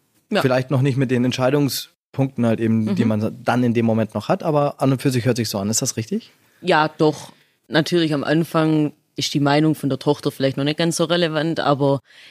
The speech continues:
Speaker 1: er war schon sehr stolz auch, wie das Studium lief und dass das allgemein, dass das funktioniert hat. Und dann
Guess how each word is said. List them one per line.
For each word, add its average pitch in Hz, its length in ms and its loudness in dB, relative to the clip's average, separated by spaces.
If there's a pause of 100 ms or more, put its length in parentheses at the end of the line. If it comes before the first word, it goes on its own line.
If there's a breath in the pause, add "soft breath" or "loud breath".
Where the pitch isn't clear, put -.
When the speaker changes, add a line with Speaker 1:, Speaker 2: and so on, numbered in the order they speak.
Speaker 1:
er 175 100 0
war 214 160 0
schon 254 240 0
sehr 226 220 0
stolz 214 360 0
auch, 160 240 0
wie 170 80 2
das 170 140 0
Studium 233 460 2
lief 220 300 0
und 165 100 -2
dass 156 120 -2
das 160 140 -4
allgemein, 160 480 0
dass 175 160 -4
das - 160 -2
funktioniert 170 600 0
hat. 170 140 -2
Und 151 180 -2
dann 160 260 2